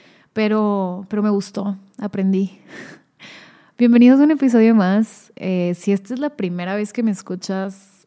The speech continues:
bienvenido. Gracias por tomarte el tiempo de darte esta oportunidad de, de escucharme. <laughs> Siempre digo lo mismo, eh, ya, ya no sé cómo empezar. Estoy seriamente pensando en hacer un intro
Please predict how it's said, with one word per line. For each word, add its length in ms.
bienvenido. 760
Gracias 320
por 140
tomarte 320
el 80
tiempo 680
de 640
darte 760
esta 160
oportunidad 600
de, 260
de 100
escucharme. 680
<laughs> 240
Siempre 300
digo 120
lo 100
mismo, 240
eh, 120
ya, 200
ya 160
no 120
sé 100
cómo 140
empezar. 340
Estoy 260
seriamente 580
pensando 380
en 60
hacer 160
un 120
intro 440